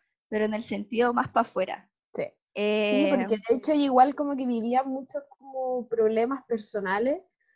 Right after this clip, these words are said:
Speaker 2: que ahí representaría como otras temáticas de la violencia de género,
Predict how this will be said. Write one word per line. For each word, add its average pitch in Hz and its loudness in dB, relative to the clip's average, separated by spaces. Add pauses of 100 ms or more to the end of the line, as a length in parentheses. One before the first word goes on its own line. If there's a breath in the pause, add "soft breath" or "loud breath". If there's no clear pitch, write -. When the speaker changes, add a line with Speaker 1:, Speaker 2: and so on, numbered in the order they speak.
(280)
Speaker 2:
que 208 -2
ahí 233 2
representaría 214 -2
como 208 -8
otras 202 -12 (100)
temáticas 214 -4
de 202 -2
la 190 -2
violencia 190 -4
de 190 -2
género, 202 -6